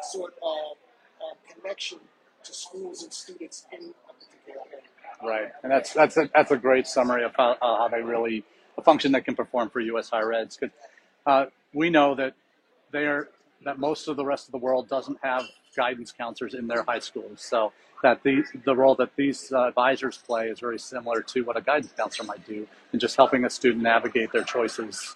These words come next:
Speaker 2: in the United States, uh, wherever they might be looking. So appreciate you taking the time today, Rod.
Speaker 1: You're welcome.
Speaker 2: Enjoy.
Speaker 1: Thanks,
Speaker 2: Cheers.
Speaker 1: Rod.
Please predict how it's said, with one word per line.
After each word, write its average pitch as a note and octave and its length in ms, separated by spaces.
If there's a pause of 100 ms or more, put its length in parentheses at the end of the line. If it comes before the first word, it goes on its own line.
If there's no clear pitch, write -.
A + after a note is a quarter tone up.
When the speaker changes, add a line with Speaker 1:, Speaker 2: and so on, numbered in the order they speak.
Speaker 2:
in A#2 120
the A#2 60
United G#2+ 320
States, - 540
uh, A2 160 (220)
wherever A#2 200
they A2+ 120
might A2 180
be A2 80
looking. G#2+ 340 (120)
So - 120 (360)
appreciate F3 360
you - 60
taking D3+ 240
the C#3 60
time C#3 240
today, C3 180
Rod. B2+ 260
Speaker 1:
You're G3 140
welcome. G#3 240
Speaker 2:
Enjoy. C3+ 300
Speaker 1:
Thanks, - 140
Speaker 2:
Cheers. C3+ 240
Speaker 1:
Rod. F#2+ 100